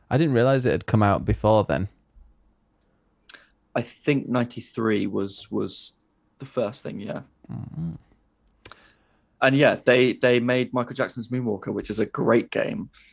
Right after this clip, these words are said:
Speaker 2: Um, I think that ca-, that came out, I think they might have made that, and then they had such a good time to get working together. They were like, "Hey, you should do the music for Sonic three," 'cause I think that came out first.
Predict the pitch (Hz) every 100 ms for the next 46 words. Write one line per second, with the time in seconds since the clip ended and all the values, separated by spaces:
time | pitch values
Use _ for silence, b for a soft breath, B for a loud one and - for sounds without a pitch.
0 | b - 107 104 107 117 117 127 120 123
1 | 117 - - 131 127 143 127 120 117 -
2 | _ _ - - _ _ _ _ _ _
3 | _ _ _ _ b b 135 135 - 202
4 | 165 151 147 143 143 123 123 131 131 -
5 | 107 107 - 113 117 117 120 123 - -
6 | - - - 131 117 110 104 98 - 104
7 | 120 123 135 110 - 113 104 104 113 113
8 | 110 185 220 156 123 165 180 170 185 147
9 | 135 156 135 165 156 107 - _ _ -
10 | 117 139 - 117 - 107 98 - - -
11 | -